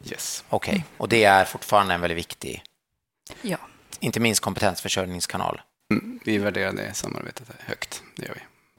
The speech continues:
Speaker 1: på många olika sätt.
Speaker 2: Eh, Frida, eh, du, ni har ingen koppling till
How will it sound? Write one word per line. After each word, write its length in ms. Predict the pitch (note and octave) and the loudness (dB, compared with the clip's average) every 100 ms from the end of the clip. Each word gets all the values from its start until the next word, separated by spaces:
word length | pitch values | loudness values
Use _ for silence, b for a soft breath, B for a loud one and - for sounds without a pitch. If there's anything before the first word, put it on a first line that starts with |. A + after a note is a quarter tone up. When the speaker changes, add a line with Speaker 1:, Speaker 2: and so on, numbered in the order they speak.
| - - | -14 -6
Speaker 1:
på 60 | |
många 160 | A1 D2+ | -4 -4
olika 220 | - - | -8 -14
sätt. 260 | - - - _ | -20 -20 -20 _
Speaker 2:
Eh, 580 | - C#3+ - - D#3 D3+ | -2 0 -2 -6 -10 -8
Frida, 640 | - C#3+ C3 B2+ A#2+ B2 C3+ | 0 4 8 10 10 8 2
eh, 280 | C3+ C#3 - | -4 -4 -2
du, 240 | A#2 - | 0 0
ni 220 | C#3+ C#3+ G3 | 2 4 8
har 160 | D3+ | 8
ingen 240 | A#2+ B2 D#3 | 8 4 2
koppling 400 | D#3 - F2+ F2 | 0 -2 -6 -4
till 360 | - F2 E2 | -2 -2 -4